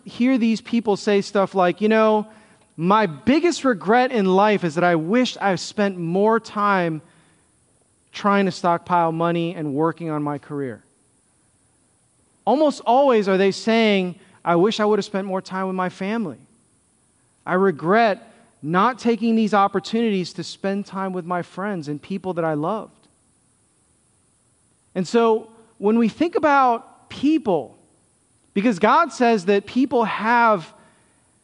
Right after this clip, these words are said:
this potential for eternal, eternal life through Jesus Christ,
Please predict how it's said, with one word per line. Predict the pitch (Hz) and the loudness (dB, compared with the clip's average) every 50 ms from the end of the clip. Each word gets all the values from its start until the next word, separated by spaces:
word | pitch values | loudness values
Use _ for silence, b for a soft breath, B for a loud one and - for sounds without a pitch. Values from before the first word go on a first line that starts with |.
| b _ _ | b _ _
this | 143 143 190 214 - | -4 -2 -2 -2 -2
potential | - - 233 226 - - 240 269 294 254 - 233 180 160 | -2 -4 -4 -4 -2 -2 -2 0 0 0 0 -2 -2 -2
for | - - - 214 220 233 240 240 240 233 226 226 226 - - _ | -4 -6 -4 -2 0 2 2 4 4 2 2 0 -4 -8 -12 _
eternal, | - - - - - - 233 233 226 214 196 185 190 - _ - | -6 -6 -6 -6 -8 -6 -4 -2 -2 0 -2 -2 -4 -6 _ -12
eternal | 196 185 - - 220 240 240 202 180 | -12 -12 -10 -8 -6 -6 -4 -4 -4
life | 160 175 208 262 233 147 - - _ _ _ _ _ _ _ _ _ _ _ _ _ _ _ _ _ _ _ _ - | -4 -4 -4 -6 -6 -8 -12 -16 _ _ _ _ _ _ _ _ _ _ _ _ _ _ _ _ _ _ _ _ -6
through | 175 202 208 | -4 -4 -4
Jesus | 170 190 214 214 196 202 180 - | -2 -2 -4 -2 -4 -4 -8 -10
Christ, | - - 220 226 254 220 165 151 - - - - | -12 -10 -8 -6 -6 -6 -8 -10 -14 -20 -20 -20